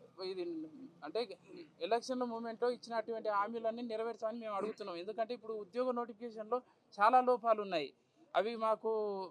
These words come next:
స-, అంటే, సరి చేయవలసిన అవసరం ఎంతైనా గవర్నమెంట్ పైన ఉంది. For example,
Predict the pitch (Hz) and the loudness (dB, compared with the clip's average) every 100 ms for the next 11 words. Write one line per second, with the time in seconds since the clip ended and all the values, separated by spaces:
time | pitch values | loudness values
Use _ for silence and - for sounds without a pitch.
0 | - _ _ _ _ - 196 208 175 175 | -12 _ _ _ _ 0 4 4 2 2
1 | 240 226 202 _ - 208 233 262 254 220 | 2 2 -4 _ 2 4 6 6 6 4
2 | 233 233 220 220 233 240 233 233 233 208 | 2 6 6 4 0 -2 -2 0 0 2
3 | 208 226 226 202 214 226 214 190 160 - | 2 2 -2 -4 -2 0 -2 -4 -6 -8
4 | _ _ - 196 214 220 247 240 262 262 | _ _ 0 2 2 2 0 0 0 0